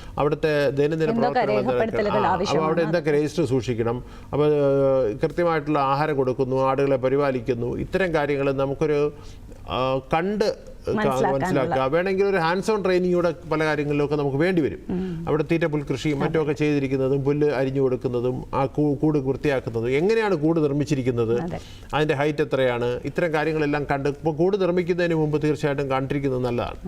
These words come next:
Speaker 2: അപ്പോൾ എല്ലാ ജില്ലകളിലും ഈ പരിശീലന
Speaker 1: ഉണ്ട്, ഉണ്ട്.
Speaker 2: കേന്ദ്രം
Speaker 1: പരിശീലന കേന്ദ്രങ്ങൾ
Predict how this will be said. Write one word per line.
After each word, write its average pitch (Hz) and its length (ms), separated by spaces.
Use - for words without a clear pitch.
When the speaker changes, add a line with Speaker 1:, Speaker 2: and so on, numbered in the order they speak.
Speaker 2:
അപ്പോൾ 233 200
എല്ലാ 247 160
ജില്ലകളിലും 277 460
ഈ - 80
പരിശീലന 233 300
Speaker 1:
ഉണ്ട്, 185 120
ഉണ്ട്. 160 100
Speaker 2:
കേന്ദ്രം 220 220
Speaker 1:
പരിശീലന 170 380
കേന്ദ്രങ്ങൾ 160 400